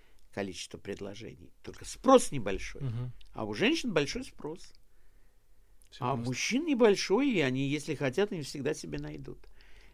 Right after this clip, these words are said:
Speaker 1: Потому что так мало мужчин хотят себя украсить.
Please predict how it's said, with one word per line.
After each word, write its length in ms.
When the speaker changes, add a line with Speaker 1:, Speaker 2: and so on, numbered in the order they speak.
Speaker 1:
Потому 200
что 180
так 280
мало 360
мужчин 500
хотят 540
себя 260
украсить. 840